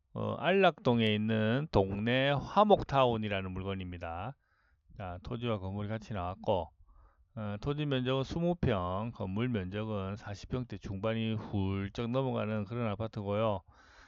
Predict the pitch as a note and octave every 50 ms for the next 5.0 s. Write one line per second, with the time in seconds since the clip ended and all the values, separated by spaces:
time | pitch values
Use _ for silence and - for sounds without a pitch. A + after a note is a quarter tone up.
0 | _ _ _ - A2+ G#2+ G#2 G#2 G2+ G#2 - D3 E3 F3 E3+ F#3 F#3+ F#3+ F3+ F3
1 | E3+ D3+ D3 D3 C#3+ A#2+ A#2+ B2+ D3+ D#3+ - D3 C3+ - C#3+ D#3 D#3+ D#3 D3 -
2 | - A#2+ G#2+ G#2 G2+ F#2 - - A2 G#2+ A2+ A2 G2+ F#2+ F#2 F#2+ G2+ G2 F2+ F2
3 | F2 F#2 G2 A2+ B2+ B2+ A2 F#2+ - - - A#2 A#2+ A#2+ A2 G#2 F#2+ G2 F2+ F2
4 | F#2+ G#2+ G#2 G2+ F#2 F2+ G2 F#2+ - A2 G2+ F#2+ F2 E2+ E2 D#2+ E2 F2 G2 A2